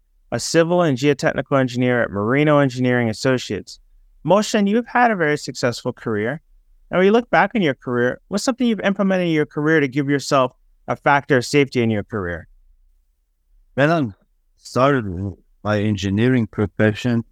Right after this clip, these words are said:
Speaker 2: you know, I was thinking of civil engineering as a broader kind of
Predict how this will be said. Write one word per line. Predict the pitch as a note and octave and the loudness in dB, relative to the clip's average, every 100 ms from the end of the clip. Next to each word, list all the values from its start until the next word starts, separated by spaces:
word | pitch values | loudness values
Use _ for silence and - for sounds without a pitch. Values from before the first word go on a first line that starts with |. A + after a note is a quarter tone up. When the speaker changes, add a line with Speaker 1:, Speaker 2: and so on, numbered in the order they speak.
| _ _ _ - | _ _ _ -2
Speaker 2:
you | |
know, | G#2 G#2+ | 2 4
I | |
was | A2 - | 4 0
thinking | - A2+ A2 - G#2 | 0 0 0 0 2
of | F#2 F#2+ F2+ - | 2 2 0 -4
civil | - G#2 G2+ | 0 2 4
engineering | F#2+ G2 F#2+ G2 G#2 F#2 | 2 0 0 2 2 2
as | F#2+ | -2
a | F2 | -4
broader | - F2 F2+ G2 G2+ G2 | -6 -2 0 2 0 -2
kind | - G#2 G#2 | -2 -2 0
of | G#2 | 0